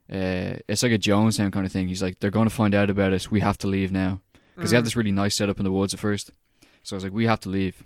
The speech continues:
Speaker 1: And so they go on this, like, really long trek through, like, these, this moor. It's like a wasteland sort of thing. And, um,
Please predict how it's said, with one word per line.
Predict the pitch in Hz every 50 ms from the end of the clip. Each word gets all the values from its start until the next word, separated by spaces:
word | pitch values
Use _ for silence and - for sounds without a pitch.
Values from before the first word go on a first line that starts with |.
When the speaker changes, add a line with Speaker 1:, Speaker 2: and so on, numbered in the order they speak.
| _ _ -
Speaker 1:
And | - 90
so | - 110
they | 104 101
go | 107 107
on | 107 107 104
this, | 98 92 - - - _
like, | 101 101 90 85
really | 95 107 110 113 110 107
long | 104 101 101 101 101
trek | - - 101 101 101 - -
through, | - 98 95
like, | 92 90 -
these, | - 92 92 - - - - _ _ _ _ _ _ _ _
this | - 98 95
moor. | - 95 95 92 92 101 101 98 92 92 98 _ _ _ _ _ _ _ _ _ _ _
It's | - 110
like | 92
a | 92
wasteland | 92 92 92 101 104 - - 104 101 101 -
sort | - 107 104
of | 98
thing. | 101 104 101 104 - - - _ _ _ _ _
And, | - 90 92 92 92 92
um, | 92 90 92 90 90 95 95 92 92 104